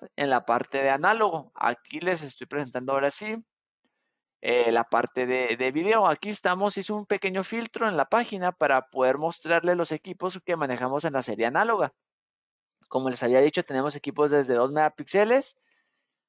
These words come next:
en análogo A igual dos megapíxeles con micrófono interconstruido, que nos va a permitir tener no solamente el video, ¿verdad?, de nuestras cámaras, sino que también nos va a permitir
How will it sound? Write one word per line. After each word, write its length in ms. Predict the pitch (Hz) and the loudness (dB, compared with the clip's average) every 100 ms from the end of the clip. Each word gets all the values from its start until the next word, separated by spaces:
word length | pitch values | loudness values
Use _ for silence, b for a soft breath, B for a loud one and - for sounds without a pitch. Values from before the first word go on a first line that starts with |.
| _ | _
en 240 | - 135 135 | -2 0 2
análogo 480 | 123 127 160 180 147 | 2 4 4 4 4
A 160 | 170 | 4
igual 320 | 160 135 139 | 2 2 2
dos 160 | 139 143 | 2 0
megapíxeles 720 | 151 147 - 135 147 147 165 | 0 0 -2 -8 -6 -4 -6
con 220 | - 139 | -6 -4
micrófono 520 | 127 127 135 135 156 151 | -4 -8 -8 -6 -6 -8
interconstruido, 1080 | 143 143 147 156 151 - 160 165 208 262 - _ _ _ _ - | -4 -6 -4 -6 -6 -8 -2 0 2 0 -4 _ _ _ _ -2
que 100 | 151 | 0
nos 160 | 139 127 | 2 2
va 60 | |
a 60 | 127 | 2
permitir 500 | 151 151 131 123 127 | 2 2 -2 -6 -6
tener 460 | - 139 135 127 - - | -2 0 0 0 -6 -10
no 180 | 123 | -6
solamente 640 | 131 139 135 131 131 139 139 | -2 0 2 0 0 4 4
el 120 | 131 | 4
video, 420 | 123 120 143 170 | 0 2 4 6
¿verdad?, 260 | 135 139 156 | 4 4 4
de 80 | |
nuestras 340 | 139 120 - - | 2 -2 -8 -2
cámaras, 460 | 185 214 180 - b b b b b | 0 2 0 -2 b b b b b
sino 400 | - 160 151 147 | -6 -2 0 0
que 100 | 151 | 0
también 480 | 147 139 165 202 202 | 0 0 2 0 2
nos 160 | 180 | 0
va 60 | 143 | 0
a 100 | 131 | 2
permitir 640 | 165 170 160 190 180 190 | 2 0 -2 -2 0 -2